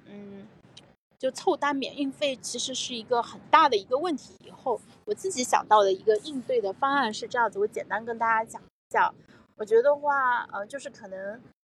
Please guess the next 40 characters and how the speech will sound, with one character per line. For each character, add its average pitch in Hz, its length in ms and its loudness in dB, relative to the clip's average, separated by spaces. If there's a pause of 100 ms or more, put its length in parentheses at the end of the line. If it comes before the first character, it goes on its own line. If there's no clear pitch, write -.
(100)
呃， 202 100 2
你 208 100 -4
要 277 160 6
选 180 400 -4
一， 185 220 -18 (240)
就 349 140 -4
是 330 200 -6 (420)
我 240 120 4
觉 214 180 -2
得 294 120 4
美 233 200 -4
团 180 500 -12
跟， 262 600 -4 (420)
嗯， 202 520 -14
闪 - 460 0
送， 415 320 2 (640)
就 - 160 -4
是 415 320 -2
这 294 180 -4
些 294 160 -2
即 349 240 4
时 - 200 2
配 349 180 2
送 277 180 -2
的 208 60 -2
平 180 260 -16
台， 190 220 -6
他 - 100 -6
们 277 120 -2
做 285 160 4
的 254 60 6
比 - 100 -20
较 - 100 0
好 - 340 -8
的 - 80 -8
一 247 160 -10
点， 190 320 -6
其 - 220 -10
实 220 260 -2
是 196 300 -4